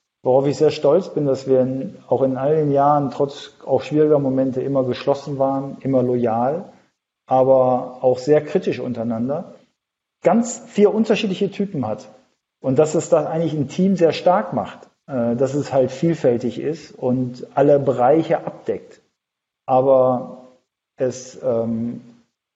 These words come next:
fordert natürlich heraus und es bringt natürlich auch Toleranz und, äh, ist immer schwierig. Also ich sag mal, ich bin ein sehr strukturierter Mensch.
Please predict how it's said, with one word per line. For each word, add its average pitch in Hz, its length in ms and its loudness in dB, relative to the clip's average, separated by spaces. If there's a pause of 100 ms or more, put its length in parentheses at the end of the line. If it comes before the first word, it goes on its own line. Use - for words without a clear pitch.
(160)
fordert 185 400 4
natürlich 156 400 -2
heraus 135 500 -2 (100)
und 131 120 -6
es 110 160 -6 (200)
bringt 151 220 -2
natürlich 143 460 -2
auch 131 140 -2
Toleranz 135 600 0
und, 131 380 -4
äh, 120 340 0
ist 131 100 -8
immer 147 180 -2
schwierig. 139 500 2
Also 113 100 0
ich 117 140 -2
sag 131 160 0
mal, 131 140 -2
ich 123 100 -6
bin 135 160 -2
ein - 20 -2
sehr 135 180 2
strukturierter 131 680 -2
Mensch. 117 340 -8